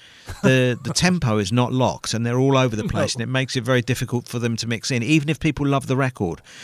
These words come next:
Speaker 1: So when people do these new versions, which are locked to one twenty-five B P M, and they can be mixed in and out, then they, then they get more exposure because
Speaker 2: Yeah, of
Speaker 1: D Js can
Speaker 2: course.
Speaker 1: play them, and then, then people hear them more.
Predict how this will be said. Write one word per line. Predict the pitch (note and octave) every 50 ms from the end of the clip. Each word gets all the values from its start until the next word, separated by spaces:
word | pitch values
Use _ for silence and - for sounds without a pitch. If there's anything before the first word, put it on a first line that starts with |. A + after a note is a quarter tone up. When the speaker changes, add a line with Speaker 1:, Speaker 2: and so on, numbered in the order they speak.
| - - -
Speaker 1:
So | - - D3 C#3+
when | C#3+ E3+ F3+ A3
people | - A3 G#3 G3+ G3+
do | F3 F#3 F3+ F3+
these | D#3+ E3+ D#3 C3+
new | D#3 E3 E3 E3+ E3 D3+
versions, | C#3 D#3+ D#3 D#3 D#3 C#3+ - B2 F2+ E2+ E2+ F2+ - -
which | B2 C3 A2 - B2+
are | A#2+ A#2
locked | A#2+ B2 C3+ D3 C#3+ - - - - - - - -
to | - B2 A#2 A2
one | A#2 A#2+ A#2 A#2+ A2
twenty-five | - B2 A2+ A2 G#2+ - - A#2 G2+ G2+ -
B | - A2 G2
P | - - G#2 A2+
M, | C3+ D3+ D3 C#3+ C#3+ C#3+ C3+ - - - - - - - - - _ _ _ _ _ -
and | B2 B2
they | B2 B2
can | - - A2
be | G#2 G#2+
mixed | G#2 A#2 C#3 C3 - - - - -
in | A#2+ A#2+ A#2
and | A2 A2
out, | A2+ A#2+ C3 C3 - -
then | A#2+ D3 D#3+ E3
they, | E3+ E3
then | D3+ C3+ - D#3+ E3 E3+
they | E3+ E3
get | D3+ C#3+ -
more | D3 C#3+ C3+
exposure | G#2+ - - - C#3+ C3+ C3+ C3 - - E2 E2+ F2 - _ _ _ _ _ - -
because | A2 A2 A2 B2 G#2+
Speaker 2:
Yeah, | A#2 C3+
of | C3 A#2
Speaker 1:
D | B2+
Js | B2+ B2 A#2
can | - -
Speaker 2:
course. | A#2 A2+ -
Speaker 1:
play | C#3 C3 B2 A#2+ B2
them, | A2+ B2+ B2 A#2+
and | A#2+ A2+ A#2
then, | A#2+ A#2+ A#2+ A#2 A2
then | B2 A#2+ A#2+ A2+ F#2
people | - B2 A2+ - A#2+
hear | A2 A#2+ B2 A2+
them | G#2 F#2+
more. | F#2 F2+ E2+ E2 F2